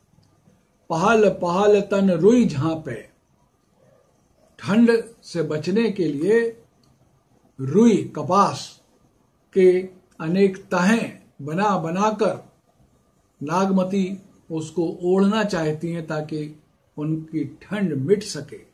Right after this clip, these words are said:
हहरे हहरे अधिको ही कांपे, पर हो उल्टा रहा है, ठंड दूर नहीं हो रही, बल्कि ठंड की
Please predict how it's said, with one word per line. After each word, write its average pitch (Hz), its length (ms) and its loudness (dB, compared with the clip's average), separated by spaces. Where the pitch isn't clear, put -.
हहरे 196 480 4
हहरे 190 460 2
अधिको 165 640 2
ही 202 260 2
कांपे, 190 400 -4
पर 160 100 -4
हो 143 160 -2
उल्टा 185 360 2
रहा 185 220 -2
है, - 160 -16
ठंड 165 200 -2
दूर 196 240 4
नहीं 226 200 4
हो 240 140 8
रही, 156 220 2
बल्कि 196 380 0
ठंड 214 340 0
की 214 200 -4